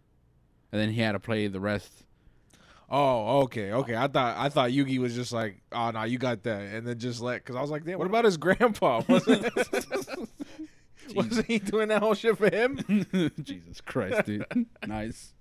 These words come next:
Speaker 2: Hey,
Speaker 1: Oh,
Speaker 2: man.
Speaker 1: man.
Speaker 2: I'm a man of many talents. <laughs>
Speaker 1: Yeah, you are. All right.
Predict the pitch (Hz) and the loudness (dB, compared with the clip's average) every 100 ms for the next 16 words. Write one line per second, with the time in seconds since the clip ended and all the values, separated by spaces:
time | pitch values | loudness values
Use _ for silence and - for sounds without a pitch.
0 | - _ - - - - - - - - | -20 _ -20 -20 -20 -20 -20 -20 -14 -14
1 | - - - - 156 160 156 147 139 147 | -14 -20 -16 -4 0 4 4 4 2 0
2 | 143 135 135 226 - - 104 113 120 117 | 2 0 -4 -12 -16 -16 -10 -2 -2 0
3 | 120 117 143 117 104 - - 139 - - | 0 0 0 -2 -6 -12 -16 -14 -14 -10
4 | 180 190 180 156 156 147 139 131 113 110 | -6 -4 -2 -4 -4 -8 -10 -10 -12 -14
5 | 107 156 - - - - 120 110 - 98 | -14 -14 -14 -16 -14 -14 -14 -14 -16 -18
6 | 98 | -20